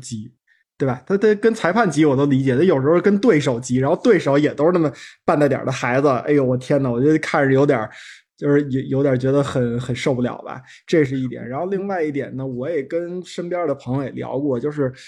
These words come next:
他们说，“你，老纪，你喜欢踢足球，你有可能搬家了，你有可能那个，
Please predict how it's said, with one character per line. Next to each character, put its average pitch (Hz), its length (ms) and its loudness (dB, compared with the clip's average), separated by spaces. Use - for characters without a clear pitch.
他 - 160 -4
们 156 80 0
说 165 240 2
，“你， 143 340 -2
老 131 160 0
纪， 147 200 2
你 127 300 0
喜 135 220 -2
欢 120 100 0
踢 147 140 -4
足 147 160 0
球， 123 260 -4
你 135 220 0
有 139 160 2
可 147 140 -4
能 139 300 0
搬 151 200 -2
家 151 240 2
了， 123 160 -2
你 127 100 -4
有 135 160 0
可 131 200 -8
能 120 180 -6
那 139 160 -4
个， 120 260 -10